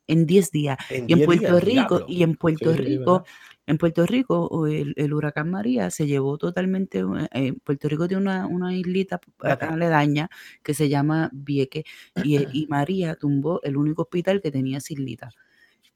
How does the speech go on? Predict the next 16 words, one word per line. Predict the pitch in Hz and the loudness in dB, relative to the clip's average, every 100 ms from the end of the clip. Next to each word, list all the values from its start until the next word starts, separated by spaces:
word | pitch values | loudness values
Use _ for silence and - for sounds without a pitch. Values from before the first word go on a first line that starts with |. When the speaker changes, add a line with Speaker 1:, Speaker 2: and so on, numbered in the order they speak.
| - | -4
Speaker 1:
Desde | 151 170 139 151 | 4 4 4 2
el | 151 | 2
dos | 156 | 4
mil | 160 170 | 4 4
diecisiete | 196 202 202 - 156 143 | 4 4 2 0 -2 -2
que | 147 | -6
fue | - 156 | -6 -4
María, | 170 156 131 139 - _ _ - | -4 -4 -4 -6 -10 _ _ -4
ahora | 127 127 127 156 190 170 143 | -2 0 0 2 0 0 -4
fue | - 139 | -4 -4
que | - 147 | 0 0
le | |
Speaker 2:
En | 143 139 | 2 0
tres | 139 | 2
Speaker 1:
aprobaron, | 143 147 143 | 4 4 2
Speaker 2:
años, | 107 101 | -4 -10